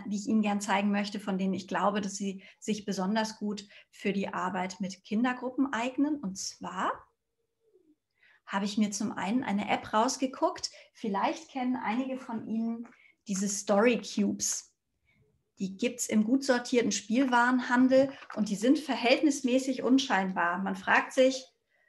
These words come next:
was um alles in der Welt mache ich mit neun Würfeln, wo nur Bilder drauf sind? Das funktioniert tatsächlich verhältnismäßig gut. Ich habe die eigentlich immer in der Tasche,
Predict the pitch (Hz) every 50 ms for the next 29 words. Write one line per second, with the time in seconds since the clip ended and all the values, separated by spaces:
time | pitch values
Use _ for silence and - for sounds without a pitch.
0 | _ _ - 233 262 - - 240 247 - 214 240 277 269 - - 240 233 233 220
1 | 208 214 226 262 277 277 277 240 233 - 247 - - 233 240 233 - - - -
2 | 226 226 214 - 233 226 220 226 226 233 247 262 254 240 214 226 247 277 285 277
3 | 294 269 262 240 240 247 254 262 254 220 226 262 330 320 277 214 - 185 170 165
4 | - - - - - - - - - - - - _ _ _ _ _ _ _ _
5 | _ _ _ _ _ _ _ _ _ _ _ _ - 208 247 - - - 320 311
6 | 311 - - 269 220 214 240 330 440 - - - - 247 226 - - - 320 339
7 | - - 339 330 - - 277 233 226 214 240 285 277 294 285 285 - - 208 220
8 | 240 233 - 247 - - - 208 208 208 208 - - - 202 - 247 247 - -
9 | - 247 247 - - - - - 214 269 311 294 285 277 - 269 277 277 - -
10 | 240 233 220 220 - - 247 262 - 349